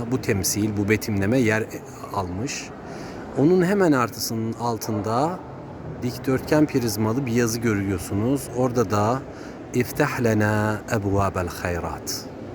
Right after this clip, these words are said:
"Bizim için hayır kapılarını aç." diyor. Allah bütün kapıları açandır.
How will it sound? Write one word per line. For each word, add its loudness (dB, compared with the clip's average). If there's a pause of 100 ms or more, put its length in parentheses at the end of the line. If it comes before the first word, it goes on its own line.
(480)
"Bizim 4
için -2
hayır 0
kapılarını -4
aç." -4
diyor. -6 (880)
Allah 4
bütün -2
kapıları -2
açandır. -6